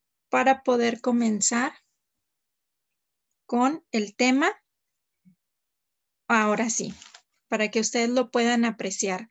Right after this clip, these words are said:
de la mejor manera. Bueno, fíjense bien. Hoy vamos a ver ya un poquito más a fondo el método de separación de mezclas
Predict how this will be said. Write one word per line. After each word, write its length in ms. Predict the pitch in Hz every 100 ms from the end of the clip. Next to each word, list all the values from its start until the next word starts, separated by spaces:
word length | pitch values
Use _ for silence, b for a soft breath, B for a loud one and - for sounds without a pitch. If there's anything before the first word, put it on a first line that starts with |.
| b b b b -
de 520 | 226 240 254 262 -
la 180 | 226 214
mejor 320 | 202 202 220
manera. 400 | 208 208 190 185 - _ _ B B B -
Bueno, 260 | 277 254
fíjense 460 | 226 311 330 339 269
bien. 260 | 190 - _ _ B B
Hoy 360 | - 302 349 415 _ -
vamos 400 | 240 277 311 -
a 80 | 240
ver 400 | 214 220 - _ _ _ _ _ _ _ -
ya 760 | 214 254 240 247 254 262 - -
un 180 | 262 240
poquito 460 | 285 - 240 269
más 240 | 254 233 262
a 80 |
fondo 560 | 233 240 220 220 262 -
el 240 | 226 220 220
método 760 | 226 240 247 - 247 226 226
de 120 | 214
separación 760 | - 208 - 202 196 - 220 214
de 120 | 220
mezclas 720 | 226 254 - - 220 220 -